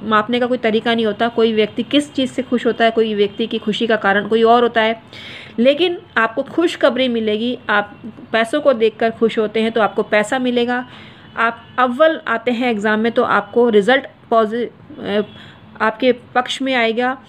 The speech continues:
आप मुकदमेबाजी में फंसे हुए हैं तो केस आप जीत जाएंगे। कुल मिला के खुशी की जो भी वजह हो वो खुशखबरी आपको प्राप्त होगी।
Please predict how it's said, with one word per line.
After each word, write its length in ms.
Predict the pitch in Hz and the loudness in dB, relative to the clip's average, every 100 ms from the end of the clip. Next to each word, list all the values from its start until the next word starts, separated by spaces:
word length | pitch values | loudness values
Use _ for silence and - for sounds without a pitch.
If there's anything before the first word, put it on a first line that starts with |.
| - - | -20 -6
आप 200 | - 240 | -2 -2
मुकदमेबाजी 800 | 226 214 277 285 294 262 233 233 | -2 0 2 2 -2 0 0 0
में 100 | 247 | -6
फंसे 320 | 247 226 233 | -6 -6 -2
हुए 200 | 226 220 | 0 0
हैं 220 | 220 240 240 | 0 -2 -2
तो 120 | 240 - | -6 2
केस 260 | 240 254 | 2 4
आप 160 | 226 220 | 0 0
जीत 300 | 185 254 240 | -2 -4 0
जाएंगे। 440 | 247 240 247 269 - - - - | -2 0 -2 -4 -6 -16 -8 0
कुल 180 | 370 349 | 2 2
मिला 260 | 311 262 | 2 2
के 120 | 262 | 2
खुशी 400 | 285 - 262 320 | 0 -2 0 0
की 220 | 311 311 262 | 0 -2 -2
जो 420 | 220 202 240 311 | -4 -2 2 4
भी 140 | 320 | 2
वजह 340 | 254 214 226 233 | 0 0 0 0
हो 120 | 254 | 0
वो 160 | 233 | 0
खुशखबरी 600 | 240 277 269 - 233 226 | -2 -2 0 0 0 2
आपको 280 | 220 302 240 | 2 2 -2
प्राप्त 360 | 226 202 196 - | -2 -2 -2 -4
होगी। 300 | 208 247 | -6 -6